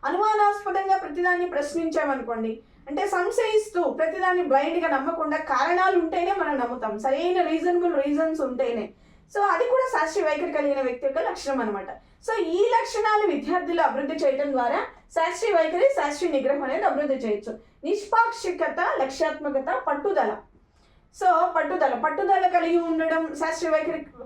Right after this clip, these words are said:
కలిగిన వ్యక్తి యొక్క లక్షణాలు అని మీరు ఇంతకుముందు ఓల్డ్ సిలబస్‌లో చదివి ఉంటారు. So, ఇవన్నీ చిన్న చిన్న టాపిక్స్. మనకి, నాకు తెలిసి ప్రక్రియా నైపుణ్యాల మీద డెఫినెట్గా ఒక క్వశ్చన్ వస్తుంది. ఒకవేళ అది మిస్ అయితే వీటిల్లో ఈ చిన్న చిన్న అంశాల్లో ఏదైనా ఒక ఏరియా, స్కెప్టిజం మీద అడగొచ్చు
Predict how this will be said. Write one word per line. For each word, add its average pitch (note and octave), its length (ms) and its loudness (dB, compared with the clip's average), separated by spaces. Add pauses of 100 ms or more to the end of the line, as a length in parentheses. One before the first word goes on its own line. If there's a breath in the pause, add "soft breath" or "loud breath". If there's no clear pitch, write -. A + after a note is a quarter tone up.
కలిగిన D4+ 240 -4
వ్యక్తి C#4 260 0
యొక్క D4 120 -4
లక్షణాలు D4 500 -2
అని D#4+ 160 0
మీరు C#4+ 140 0
ఇంతకుముందు C#4+ 640 -2
ఓల్డ్ C#4+ 180 -2
సిలబస్‌లో D4+ 380 -2
చదివి C#4+ 280 0
ఉంటారు. A3 240 -4 (440 soft breath)
So, G4+ 60 2
ఇవన్నీ F#4 400 0
చిన్న F4+ 260 0
చిన్న G4+ 300 0
టాపిక్స్. G#4 720 -2
మనకి, G4 680 2
నాకు D#4 300 -4
తెలిసి F#4+ 680 0 (220 loud breath)
ప్రక్రియా F4 360 0
నైపుణ్యాల F4 420 0
మీద F4 140 0
డెఫినెట్గా D4+ 440 -2
ఒక D#4+ 80 -2
క్వశ్చన్ D#4 300 -2
వస్తుంది. D#4 280 -4
ఒకవేళ E4+ 280 2
అది E4 140 2
మిస్ D#4 200 -4
అయితే D4+ 540 0
వీటిల్లో F4+ 560 2 (380 loud breath)
ఈ F4 200 -4
చిన్న F4+ 120 0
చిన్న A4+ 260 0
అంశాల్లో F4 480 0
ఏదైనా F4 380 0
ఒక D4+ 160 0
ఏరియా, D4 300 2
స్కెప్టిజం E4+ 600 -2
మీద D#4+ 160 2
అడగొచ్చు C#4+ 680 2